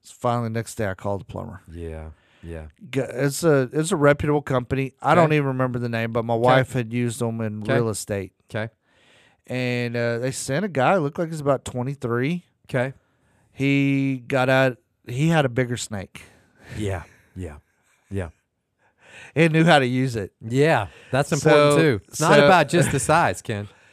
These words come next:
Speaker 1: So he's got the one on the, that's, you know,
Speaker 2: Yeah.
Speaker 1: they store it in a tire. Have you
Speaker 2: Oh,
Speaker 1: seen
Speaker 2: I,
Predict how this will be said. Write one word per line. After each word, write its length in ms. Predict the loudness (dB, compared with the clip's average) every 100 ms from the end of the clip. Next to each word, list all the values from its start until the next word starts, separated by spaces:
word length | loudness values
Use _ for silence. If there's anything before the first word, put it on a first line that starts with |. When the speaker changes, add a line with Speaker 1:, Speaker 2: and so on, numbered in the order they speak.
| _ _
Speaker 1:
So 280 | 0 2 4
he's 240 | 2 0
got 320 | 2 4 4
the 60 | 0
one 420 | 0 2 0 0
on 220 | -2 -2
the, 380 | -4 -4 -4 -6
that's, 380 | -6 -6 -6 -14 -16 -6
you 140 | -2
know, 80 | 2
Speaker 2:
Yeah. 180 | 2 0
Speaker 1:
they 180 | -2 -2
store 380 | -2 4 6 8
it 40 |
in 120 | 6
a 60 | 0
tire. 520 | -4 2 4 4 2
Have 80 | 4
you 60 | 6
Speaker 2:
Oh, 120 | 8
Speaker 1:
seen 100 |
Speaker 2:
I, 80 | 8